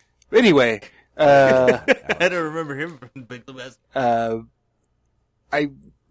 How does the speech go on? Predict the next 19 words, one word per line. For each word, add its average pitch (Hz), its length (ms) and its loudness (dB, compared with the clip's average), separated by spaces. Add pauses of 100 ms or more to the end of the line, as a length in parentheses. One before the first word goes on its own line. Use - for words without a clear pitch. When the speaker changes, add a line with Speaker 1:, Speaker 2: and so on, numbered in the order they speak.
(180)
Speaker 1:
instead 190 360 0
I'm 143 120 -4
going 131 320 -2
with 120 260 -8 (220)
the 127 100 -8
Jesus. 117 760 -6 (960)
The, 113 420 -8
<laughs> - 40 -14
the 202 60 0
John 165 300 0
Turturro, 127 760 -2 (840)
like, 113 460 -12
uh, 62 360 -14 (800)
rival 131 380 0
bowler 120 600 -4
<laughs> - 60 -8
with 170 1200 -6
an 120 60 -6
attitude. 113 720 -10